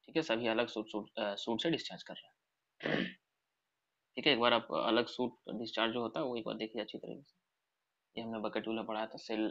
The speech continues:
अ, सेल टाइप का, अ, <clears throat> बकेट में। ये सेल टाइप बकेट नहीं है, फिर भी इसका इंडिविजुअल डिस्चार्ज और ये स्लैंटिंग प्लेट पर डिस्चार्ज कर रही है, देखिए, ठीक है, ये स्लैंटिंग प्लेट पर डिस्चार्ज कर रही है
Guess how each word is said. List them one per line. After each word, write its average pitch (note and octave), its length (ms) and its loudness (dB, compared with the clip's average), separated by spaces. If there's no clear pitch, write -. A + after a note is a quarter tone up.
अ, G#2 260 -6
सेल A2 220 -4
टाइप G#2+ 220 -2
का, - 100 -8
अ, - 280 -12
<clears throat> - 400 -6
बकेट G#2 260 -4
में। C3 80 -10
ये A#2+ 80 0
सेल B2+ 200 0
टाइप C3+ 140 8
बकेट B2+ 280 2
नहीं D3+ 120 2
है, D#3 160 2
फिर B2 120 2
भी C3+ 80 2
इसका C#3 180 0
इंडिविजुअल A#2 400 2
डिस्चार्ज C3+ 340 2
और D3 120 4
ये C3+ 120 4
स्लैंटिंग B2 420 0
प्लेट B2+ 280 2
पर A#2 60 -2
डिस्चार्ज G2+ 280 -4
कर - 120 -10
रही - 100 -16
है, - 60 -20
देखिए, A2+ 180 -20
ठीक - 100 -14
है, B2 80 0
ये B2+ 60 0
स्लैंटिंग A2+ 400 -2
प्लेट G#2+ 240 -2
पर A2+ 80 -2
डिस्चार्ज G2 280 -6
कर - 100 -12
रही - 120 -14
है - 60 -20